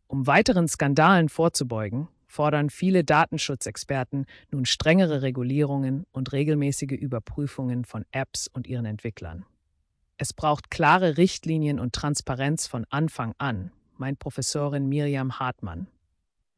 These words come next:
Expertin für Internetsicherheit an der Universität München.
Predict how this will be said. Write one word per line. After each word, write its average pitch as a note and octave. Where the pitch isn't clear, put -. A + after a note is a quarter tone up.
Expertin F#3+
für -
Internetsicherheit D#3+
an C3+
der B2
Universität C3
München. A2+